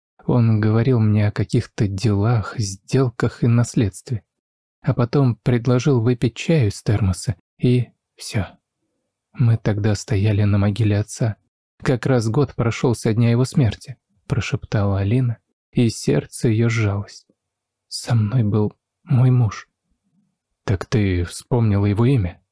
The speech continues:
спросил Борис, внимательно наблюдая за ее реакцией. «А фамилия?» При этом в разговоре он тактично перешел на «ты». «Да, вспомнила», ответила она. «Его зовут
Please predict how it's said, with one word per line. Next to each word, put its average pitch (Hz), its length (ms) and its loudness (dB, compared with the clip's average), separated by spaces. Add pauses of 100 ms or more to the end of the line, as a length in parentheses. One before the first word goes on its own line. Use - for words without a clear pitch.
(120)
спросил - 500 -4
Борис, 95 460 -2 (200)
внимательно 117 720 2
наблюдая 104 540 2
за 107 140 0
ее 101 200 2
реакцией. 104 540 -4 (320)
«А 107 200 0
фамилия?» 98 600 -2 (540)
При - 140 0
этом 101 280 -2
в 87 40 0
разговоре 104 580 0
он 110 180 0
тактично - 600 -2
перешел 107 400 -2
на 113 160 0
«ты». - 240 -12 (640)
«Да, 127 340 0 (260)
вспомнила», 101 720 -2 (200)
ответила 101 640 -2
она. 101 300 -4 (500)
«Его 113 440 0
зовут 117 400 0